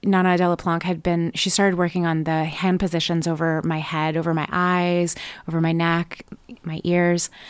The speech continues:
And I remember sitting up after that Reiki treatment. It was probably twenty minutes. I mean, I have no sense of time when I'm in that Reiki space, but after about probably twenty minutes, I sat up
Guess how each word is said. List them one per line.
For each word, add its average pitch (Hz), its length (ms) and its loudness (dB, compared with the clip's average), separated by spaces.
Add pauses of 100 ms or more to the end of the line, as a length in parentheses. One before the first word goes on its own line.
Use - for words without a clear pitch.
(380)
And 185 500 2 (460)
I 208 100 2
remember 208 600 6
sitting 180 380 2
up 160 200 0
after 165 300 0
that 160 220 0
Reiki 151 260 -2
treatment. 190 420 -2
It - 40 -2
was 233 140 0
probably 202 360 -2
twenty 156 300 -6
minutes. 156 640 -2
I 185 80 0
mean, 170 260 0 (540)
I 185 80 0
have 190 140 4
no 170 120 2
sense 165 260 -2
of 170 80 -6
time 165 520 0
when 185 160 4
I'm 185 120 4
in 180 180 4
that 170 200 4
Reiki 170 340 0
space, 226 520 0
but 165 300 0 (840)
after 208 220 -2
about 208 220 0
probably 180 260 0
twenty 175 320 0
minutes, 170 400 0 (300)
I 190 80 0
sat 180 260 0
up 180 260 4